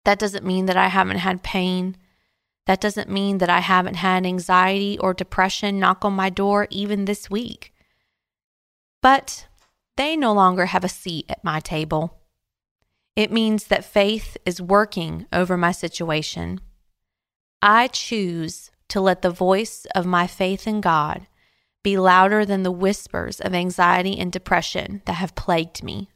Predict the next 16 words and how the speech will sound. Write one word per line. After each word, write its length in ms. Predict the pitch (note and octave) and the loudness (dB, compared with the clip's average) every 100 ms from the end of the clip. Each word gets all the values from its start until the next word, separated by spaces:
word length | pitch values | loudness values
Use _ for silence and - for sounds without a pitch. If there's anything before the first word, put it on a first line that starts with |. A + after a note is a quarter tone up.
| - | -6
over 220 | E3 D#3 | -6 -4
my 140 | D3 | -4
life. 580 | D3 C#3+ C#3+ F#3 - - _ _ _ _ _ _ _ | -2 -2 -4 -8 -16 -20 _ _ _ _ _ _ _
I'm 200 | G3 G#3 | 0 2
unlearning 800 | G#3 G#3 G3+ G3+ G#3+ F#3+ - E3 - - | 0 2 2 2 2 -2 -6 -12 -16 -4
how 200 | F3+ E3 | 0 0
to 180 | - E3 | -4 -6
live 240 | D3+ - | -6 -8
with 160 | - - | -12 -10
them. 320 | - G#3 G#3 _ _ _ _ _ _ _ _ _ - | -10 -10 -14 _ _ _ _ _ _ _ _ _ -2
And 140 | G3+ | 2
that's 240 | G3+ G#3+ A3 | 2 0 2
why 200 | F#3+ F3+ | 4 4
this 180 | F3+ | -4
podcast 640 | - F3 E3 - F3 F3 - | 0 2 2 -2 -2 -2 -8
exists. 760 | F3 E3 D#3+ E3 - - - | -10 -2 -2 -4 -12 -20 -20